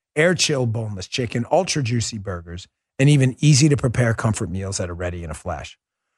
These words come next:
Omaha Steaks is ready to ship your order right away, so shop early and beat the shipping rush.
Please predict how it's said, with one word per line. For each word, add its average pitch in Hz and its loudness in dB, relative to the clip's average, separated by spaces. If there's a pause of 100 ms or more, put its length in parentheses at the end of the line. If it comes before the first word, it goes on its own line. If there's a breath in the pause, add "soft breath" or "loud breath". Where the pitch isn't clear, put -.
(520)
Omaha 196 4
Steaks 185 4
is 131 0
ready 151 4
to 135 2
ship 127 4
your 139 4
order 131 4
right 120 -2
away, 120 -4
so - -2
shop 131 0
early 131 4
and 107 -10
beat 110 -6
the 123 -4
shipping 92 -2
rush. 69 -14